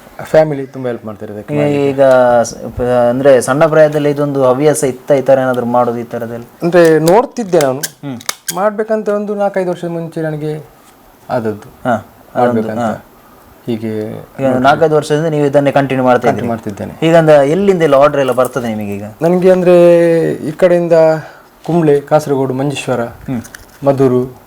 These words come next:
Speaker 2: ಹಾ.
Speaker 1: ಆ ಕಡೆ. ಮತ್ತೆ, ಆ, ಈ ಕಡೆಯಿಂದ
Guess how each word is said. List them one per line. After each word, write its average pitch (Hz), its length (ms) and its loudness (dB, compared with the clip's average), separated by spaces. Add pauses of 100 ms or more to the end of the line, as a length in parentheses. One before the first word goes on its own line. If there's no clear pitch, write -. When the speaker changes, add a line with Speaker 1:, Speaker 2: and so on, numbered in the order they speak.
(140)
Speaker 2:
ಹಾ. 113 300 -6
Speaker 1:
ಆ - 80 0
ಕಡೆ. 113 340 -2 (220)
ಮತ್ತೆ, 147 600 2 (560)
ಆ, 131 300 -6
ಈ 151 140 -6
ಕಡೆಯಿಂದ 156 420 -2